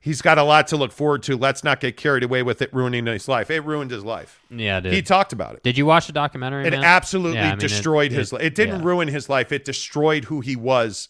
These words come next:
Speaker 1: uh, his existence. It destroyed his relationship with his family. Um, it destroyed his relationship with his dad. They've ha-, they've had to work hard to rebuild their relationship.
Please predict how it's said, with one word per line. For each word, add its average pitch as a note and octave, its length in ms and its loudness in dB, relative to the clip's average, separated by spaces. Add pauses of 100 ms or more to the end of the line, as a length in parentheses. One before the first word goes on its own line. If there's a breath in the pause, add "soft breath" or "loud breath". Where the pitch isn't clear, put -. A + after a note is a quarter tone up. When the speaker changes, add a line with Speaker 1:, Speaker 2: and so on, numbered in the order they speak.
Speaker 1:
uh, A#2+ 220 -4
his B2+ 200 -4
existence. G2+ 760 -8 (300 soft breath)
It D3+ 200 -4
destroyed E3 480 2
his E3 160 -2
relationship D3 600 -4
with C#3+ 100 -6
his B2 140 -10
family. D3+ 580 -2 (440 soft breath)
Um, C3 180 -2
it C3 120 -2
destroyed E3 500 0
his D3+ 140 0
relationship C#3+ 540 -2
with C3 80 -4
his G#2+ 140 -8
dad. C#3 340 4
They've C3 180 -2
ha-, B2+ 320 -2
they've C#3 240 2
had C#3 280 0
to B2+ 120 -4
work B2 380 -2
hard C#3+ 280 0
to C#3+ 80 -6
rebuild B2+ 460 -2
their C3 140 -2
relationship. B2+ 800 -6